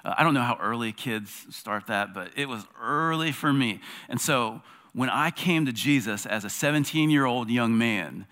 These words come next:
you know what happened? I put faith in Jesus, and, like, immediately,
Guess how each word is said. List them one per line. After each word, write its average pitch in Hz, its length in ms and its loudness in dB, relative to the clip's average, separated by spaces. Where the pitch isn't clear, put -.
you 117 100 -6
know 135 40 2
what 139 120 2
happened? 151 360 0
I - 80 -6
put - 240 -8
faith 147 300 -2
in 123 100 4
Jesus, 147 560 0
and, 120 140 -2
like, 113 180 -6
immediately, 127 800 4